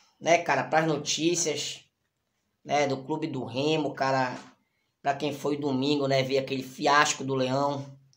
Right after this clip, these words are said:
Felizmente, eu avisei, o time do Alto já era perigoso,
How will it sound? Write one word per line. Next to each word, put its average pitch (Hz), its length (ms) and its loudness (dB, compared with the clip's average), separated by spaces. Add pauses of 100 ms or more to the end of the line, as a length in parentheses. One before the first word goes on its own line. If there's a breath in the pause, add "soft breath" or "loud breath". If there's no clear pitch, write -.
(420)
Felizmente, 143 1000 -4 (220)
eu 143 80 4
avisei, 143 880 2 (380)
o - 40 -20
time 151 440 0
do 139 120 2
Alto 139 260 6
já 135 100 0
era 147 100 2
perigoso, 139 920 -2